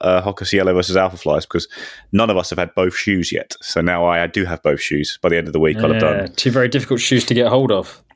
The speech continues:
Speaker 1: Yeah, I'll have done sixty K in the Hoka by the end of this week 'cause I've got so, so many big runs to do this week. So I'll, um,
Speaker 2: Mm.
Speaker 1: I'll, um, probably
Speaker 2: Well,
Speaker 1: do
Speaker 2: I
Speaker 1: that.
Speaker 2: may be using the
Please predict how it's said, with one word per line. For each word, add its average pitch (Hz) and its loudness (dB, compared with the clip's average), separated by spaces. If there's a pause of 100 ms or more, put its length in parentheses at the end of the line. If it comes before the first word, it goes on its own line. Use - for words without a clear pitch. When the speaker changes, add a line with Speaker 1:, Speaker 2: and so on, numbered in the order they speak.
(160)
Speaker 1:
Yeah, 92 2
I'll 90 -2
have 87 -2
done 95 -2
sixty - -2
K 92 2
in 78 -4
the 78 -2
Hoka 78 2
by 80 2
the 80 2
end 80 -2
of 76 0
this - -2
week 92 -2
'cause - 0
I've 80 0
got - -2
so, 95 -4
so 92 2
many 85 -2
big 87 -4
runs 82 0
to 90 0
do 80 2
this 80 0
week. 85 0
So 82 2 (200)
I'll, 85 2
um, 117 0 (100)
Speaker 2:
Mm. - -12
Speaker 1:
I'll, 80 0
um, 82 -2
probably 87 0
Speaker 2:
Well, 123 4
Speaker 1:
do - 2
Speaker 2:
I 127 2
Speaker 1:
that. 123 0
Speaker 2:
may 120 2
be 117 2
using 113 2 (100)
the 113 0